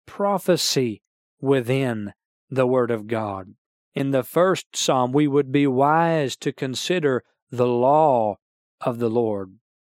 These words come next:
while in the second psalm, we would do well to consider the Lord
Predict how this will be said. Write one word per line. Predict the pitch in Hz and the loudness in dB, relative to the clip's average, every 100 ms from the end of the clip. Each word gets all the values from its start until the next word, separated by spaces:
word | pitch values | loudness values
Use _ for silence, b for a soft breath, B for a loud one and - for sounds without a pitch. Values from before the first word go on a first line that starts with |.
| - | -2
while | 135 143 | 0 2
in | 151 147 | 0 -2
the | 135 | -4
second | - 190 170 151 127 | 0 0 0 -4 -2
psalm, | - 143 139 | 0 0 0
we | 151 | 0
would | 151 143 143 123 | 0 0 -2 -2
do | 139 139 127 | -2 0 0
well | 120 151 160 135 117 110 - | 2 2 2 0 0 -4 -4
to | 139 | -6
consider | - 127 117 - - 156 139 131 | -4 -6 -6 -4 0 0 0 0
the | 117 | 0
Lord | 120 117 123 147 143 113 107 104 | -2 0 2 4 4 0 -4 -6